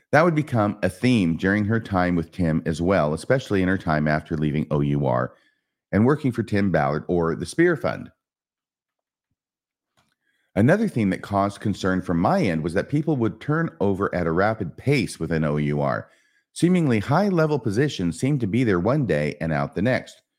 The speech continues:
Everyone was always out to get Tim. The only consistent good guy doing God's work was Tim. Anyone that would dare question him would be disparaged beyond belief.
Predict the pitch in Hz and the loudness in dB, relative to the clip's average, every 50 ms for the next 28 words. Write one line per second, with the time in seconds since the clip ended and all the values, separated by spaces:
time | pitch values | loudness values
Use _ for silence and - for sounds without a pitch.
0 | _ _ _ _ _ 117 143 175 165 139 123 113 107 95 85 - - 95 110 117 | _ _ _ _ _ 0 2 2 2 2 2 2 2 0 -2 -2 0 0 2 2
1 | 120 117 - - _ 87 95 101 - - - 98 85 92 87 - - - - 98 | 0 -2 -2 -4 _ -2 0 0 -2 -2 -6 -2 0 0 0 -2 -4 -8 -4 -2
2 | 85 67 - - - _ _ _ _ _ _ _ _ _ _ _ _ _ _ _ | -2 -2 -4 -8 -16 _ _ _ _ _ _ _ _ _ _ _ _ _ _ _
3 | _ - 107 123 156 180 170 160 - - 107 98 - 127 120 - - 107 - 76 | _ 0 2 2 4 2 0 0 -2 -2 -4 0 0 -2 -2 0 -4 -6 -6 -2
4 | - 123 139 165 131 92 92 85 78 78 82 80 80 85 80 80 76 87 90 98 | 0 2 2 2 2 2 2 2 2 0 -2 -2 0 0 0 0 0 0 0 0
5 | 104 101 - 82 71 67 65 65 - _ _ - 78 80 - - _ - - 120 | 0 -2 -4 -4 -4 -4 -4 -4 -6 _ _ -4 -4 -4 -4 -6 _ -4 -2 0
6 | 95 67 - - - _ _ _ _ _ _ _ _ _ _ _ _ - - 165 | 0 0 -4 -8 -16 _ _ _ _ _ _ _ _ _ _ _ _ 0 2 2
7 | 170 160 131 107 101 98 101 - - 85 98 90 78 87 85 80 73 110 110 107 | 4 2 2 2 2 0 0 -2 -2 -2 0 0 0 0 -2 0 0 2 2 2
8 | 98 - - - 185 196 - - - 98 87 85 80 85 85 78 73 87 82 - | 0 0 0 0 0 0 0 -4 -4 -2 -2 0 0 0 -2 -2 -2 -2 -2 -2
9 | 82 - - - 135 135 117 90 85 80 - - - - - - 90 87 82 80 | -4 -8 -4 -2 0 2 2 2 0 -2 -4 -10 -16 -12 -6 -4 -2 0 0 0
10 | 80 78 71 80 85 95 117 117 82 - - | -2 -2 -4 -4 -4 -2 -2 -2 -4 -4 -8